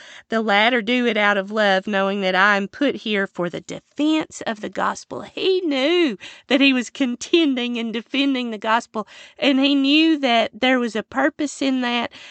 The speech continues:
and that was his life's work, was to share the gospel.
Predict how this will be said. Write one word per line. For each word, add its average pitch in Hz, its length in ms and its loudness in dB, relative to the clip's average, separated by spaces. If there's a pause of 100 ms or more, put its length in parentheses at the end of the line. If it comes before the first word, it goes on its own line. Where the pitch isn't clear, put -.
(160)
and 226 280 2
that 226 220 2
was 233 160 -2
his 226 240 -4
life's 196 480 0
work, 190 380 -2
was 180 240 -4
to 208 140 -6
share 214 760 0
the 196 180 -6
gospel. 180 640 -4